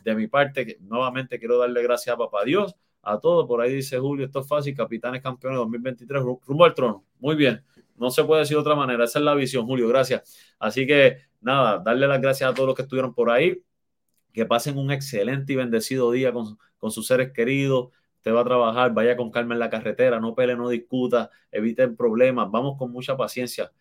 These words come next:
Eh, pe-, hemos perdido la paciencia en, en la carretera, también en las casas. Vamos a defender a nuestra familia, vamos a protegerlos, a darles cariño, a darle mucho amor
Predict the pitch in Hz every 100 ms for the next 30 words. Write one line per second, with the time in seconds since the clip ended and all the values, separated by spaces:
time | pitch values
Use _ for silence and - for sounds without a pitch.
0 | _ _ - 104 104 104 101 127 87 120
1 | 135 135 123 131 131 120 113 - 127 123
2 | - 110 95 85 101 98 - 98 101 98
3 | 95 92 120 113 98 104 117 117 120 120
4 | 113 - _ - 101 117 127 127 123 110
5 | 95 120 120 110 110 101 - 95 107 120
6 | 117 98 107 113 113 104 87 107 123 113
7 | 104 87 98 117 120 101 113 117 110 120
8 | 113 123 123 127 117 131